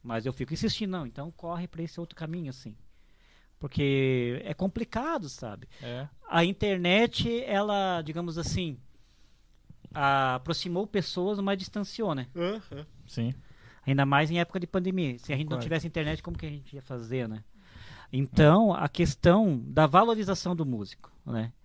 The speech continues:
Speaker 1: Que muito a gente fala, "Ah, mas eu vou tocar pra ganhar um cachê de duzentos reais pra tocar numa,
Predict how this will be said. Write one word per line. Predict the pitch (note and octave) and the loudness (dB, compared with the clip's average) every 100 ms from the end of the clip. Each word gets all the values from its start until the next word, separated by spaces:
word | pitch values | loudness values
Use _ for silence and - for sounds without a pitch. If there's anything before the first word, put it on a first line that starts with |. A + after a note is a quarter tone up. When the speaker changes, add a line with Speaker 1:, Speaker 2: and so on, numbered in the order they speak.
| - - | -20 -14
Speaker 1:
Que | - | -6
muito | B2 D3 C#3+ | -2 -2 -2
a | C3 | -4
gente | C#3 - | -4 -6
fala, | - C3+ - A#3 | -4 -4 -4 -4
"Ah, | G#3 | -4
mas | E3 C#3+ | -8 -6
eu | E3 | -4
vou | D3 F#3 | -4 -4
tocar | F3 - E3+ | -4 -4 -4
pra | F3+ D#3 | -4 -6
ganhar | C#3+ D3+ E3 | -6 -6 -8
um | |
cachê | - C3 - D#3 D#3+ C#3+ - - _ _ - _ - | -10 -12 -10 -4 -4 -4 -8 -20 _ _ -20 _ -14
de | B2+ C3 A#2+ A#2 A2+ A2 | -6 -2 -2 -2 -4 -6
duzentos | B2 C3 F3 | -4 -2 -2
reais | C#3 D3+ C3 | -2 -4 -4
pra | C3+ | -8
tocar | C3 D3 C3+ | -8 -4 -4
numa, | C3 A#2+ A2+ A2 | -4 -8 -10 -16